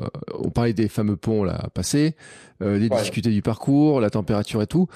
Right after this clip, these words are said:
Speaker 1: Euh, on voit, moi, j'ai regardé, tu vois, juste avant encore les, les, les photos d'Audrey, mais franchement, t'as une tête à l'arrivée, c'est vrai que c'est, <laughs> là, t'as un grand sourire, mais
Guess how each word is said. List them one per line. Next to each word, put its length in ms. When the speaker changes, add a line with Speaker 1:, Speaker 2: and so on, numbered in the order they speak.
Speaker 1:
Euh, 1200
on 80
voit, 260
moi, 140
j'ai 100
regardé, 280
tu 100
vois, 100
juste 200
avant 160
encore 280
les, 120
les, 300
les 120
photos 520
d'Audrey, 360
mais 200
franchement, 500
t'as 120
une 140
tête 280
à 40
l'arrivée, 380
c'est 140
vrai 180
que 240
c'est, 320
<laughs> 400
là, 180
t'as 140
un 60
grand 180
sourire, 400
mais 140